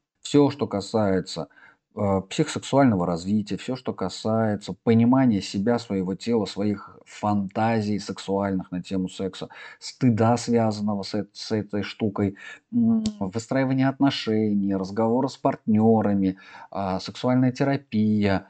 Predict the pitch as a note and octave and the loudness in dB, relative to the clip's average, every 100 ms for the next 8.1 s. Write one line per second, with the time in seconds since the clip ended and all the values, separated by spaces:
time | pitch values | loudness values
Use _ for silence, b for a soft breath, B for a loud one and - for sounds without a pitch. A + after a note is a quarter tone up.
0 | B B - E2+ B2 C3 C3 A#2+ B2 D#3+ | B B -12 -6 2 4 6 4 2 4
1 | B2 B2+ A2 A2 - G2 - B2 A2 A2 | 4 4 0 -2 -6 -6 -2 0 2 0
2 | B2 C3+ G#3+ D#3 - D3+ - A#2+ A#2 B2 | -2 -2 0 0 0 -4 0 2 2 2
3 | A#2+ - D3+ - - - E3 - C3 C#3 | 0 0 -4 -6 -10 -2 -2 -2 0 4
4 | D#3 - - C3+ A#2+ B2+ A#2+ C3+ - - | 4 2 0 2 4 4 4 0 -4 -10
5 | _ G#2 - D#3 A3+ A3+ A#3+ D3 C3 - | _ -2 0 0 0 0 2 0 -2 0
6 | A#3 - G2+ - A#2+ G#2+ - G#3 A#2 F2+ | -2 -2 -2 0 0 2 2 2 2 2
7 | D3+ A#2 F2+ C3+ B2 G#2+ - G#2+ F#2+ D#2+ | 2 4 2 0 0 -4 0 0 0 -2
8 | - | -8